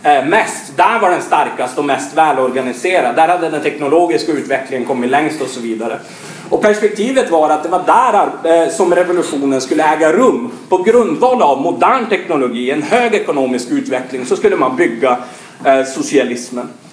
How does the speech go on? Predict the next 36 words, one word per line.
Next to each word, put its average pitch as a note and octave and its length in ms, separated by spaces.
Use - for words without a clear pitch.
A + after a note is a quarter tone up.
Det D#3 60
var G#3+ 80
egentligen C4 280
ingen G#3+ 140
som G#3 100
hade F#3+ 140
tänkt B3 360
sig D#3+ 140
att C#3 160
so-, - 320
att, D#3+ 180
eh, E3+ 60
den F3 200
socialistiska G3+ 680
revolutionen D#3+ 600
skulle D3+ 280
äga E3+ 340
rum F3 400
i D3+ 140
Ryssland E3+ 560
egentligen. A#2 480
Ett - 180
fattigt A3+ 500
och G3 60
väldigt - 300
underutvecklat D3+ 880
land. A#2 240
Men F#3+ 140
det A3 60
var A#3+ 120
ändå A#3 220
där A#3+ 340
som F#3 140
revolutionen D#3+ 760
ägde C#3+ 320
rum. G3+ 380